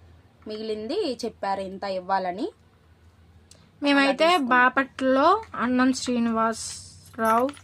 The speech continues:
Speaker 2: జ్యువెలర్స్
Speaker 1: షాప్.
Speaker 2: అయితే వెళ్ళామండి.
Speaker 1: మాకైతే నచ్చింది.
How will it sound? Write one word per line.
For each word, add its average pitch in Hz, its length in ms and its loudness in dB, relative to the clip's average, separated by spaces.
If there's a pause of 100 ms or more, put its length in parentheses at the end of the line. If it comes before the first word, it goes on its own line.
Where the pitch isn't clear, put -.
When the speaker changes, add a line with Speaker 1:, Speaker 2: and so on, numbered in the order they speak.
Speaker 2:
జ్యువెలర్స్ 226 500 2
Speaker 1:
షాప్. 202 100 -2
Speaker 2:
అయితే 220 440 -2
వెళ్ళామండి. 220 600 0
Speaker 1:
మాకైతే 269 640 0
నచ్చింది. 208 640 -8